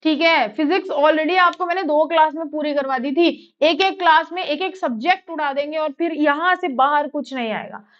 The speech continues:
आज तक टीआरई वन पॉइंट ओ का पेपर खोल लेना, जो जो मैंने पढ़ाया था तब तब सब पेपर में आया था। टीआरई टू पॉइंट ओ में भी सब पेपर में आया था जो मैंने पढ़ाया था, थ्री पॉइंट ओ के अंदर भी आएगा। इस क्वेश्चन का राइट आंसर ऑप्शन नंबर थ्री है, क्योंकि मैं कुछ छोड़ूंगी ना यार,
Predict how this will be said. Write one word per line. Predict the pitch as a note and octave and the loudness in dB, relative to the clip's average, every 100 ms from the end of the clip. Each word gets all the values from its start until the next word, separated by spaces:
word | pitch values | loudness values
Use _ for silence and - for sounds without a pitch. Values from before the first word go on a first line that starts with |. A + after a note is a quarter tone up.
| _ | _
आज | C4+ D4+ C#4+ D4 | 2 2 0 -6
तक | F#4+ | -6
टीआरई | F4+ F4 E4+ E4+ F4 | -4 -4 0 0 0
वन | D#4 D#4 | -4 -4
पॉइंट | E4 E4 | -6 -2
ओ | D#4+ | -2
का | D#4+ | -2
पेपर | D#4 C#4+ | -2 -6
खोल | D4+ C#4 | -2 -2
लेना, | C4 C4+ B3+ _ _ - | -2 -8 -10 _ _ 0
जो | C#4 | 2
जो | D4+ | 2
मैंने | D#4 D#4+ | 0 0
पढ़ाया | D#4+ D4+ D4+ | 0 2 2
था | D#4 | 0
तब | D4+ - | -6 -4
तब | C#4+ | -4
सब | C#4 B3+ | -4 -4
पेपर | C4+ C4 B3+ | -2 -2 -2
में | B3 | -2
आया | A#3 | -2
था। | A#3 A3+ - - | -4 -12 -6 4
टीआरई | D4+ D4+ | 4 4
टू | D4+ D#4+ | -2 -6
पॉइंट | D#4 D#4+ D#4 | -4 -2 0
ओ | |
में | D#4 D4+ | 0 0
भी | |
सब | D#4+ D4+ D4+ | 0 -2 0
पेपर | C4+ C#4+ | 0 2
में | C#4+ | 2
आया | B3+ | 0
था | C4+ | 0
जो | B3+ | -2
मैंने | B3+ B3 | -4 -4
पढ़ाया | B3+ B3 | -2 0
था, | B3+ | 2
थ्री | D#4 _ _ D4+ D#4+ | 0 _ _ 4 4
पॉइंट | E4 D#4 D4+ | 4 0 0
ओ | C4 C4+ | 0 0
के | D4 | -2
अंदर | C#4 C4 C4+ | -2 0 2
भी | B3 C4 | 2 4
आएगा। | A#3+ A#3 B3 B3+ - - | 4 4 2 2 -2 -8
इस | C#4 | -4
क्वेश्चन | D4 C4+ C#4+ | 0 0 0
का | C4 | 0
राइट | B3+ A#3+ | 0 -2
आंसर | A#3 B3 | -2 -2
ऑप्शन | A3+ A#3+ | -4 -2
नंबर | A3+ | -4
थ्री | A#3 A3+ | -2 0
है, | F#3+ | 0
क्योंकि | F3+ - D4 E4 | -2 -2 0 2
मैं | E4+ | 2
कुछ | F4+ - | 2 2
छोड़ूंगी | D#4 C#4+ D#4+ D4+ | 4 4 2 0
ना | C4+ E4+ | 0 0
यार, | D#4+ B3 - | 2 2 -2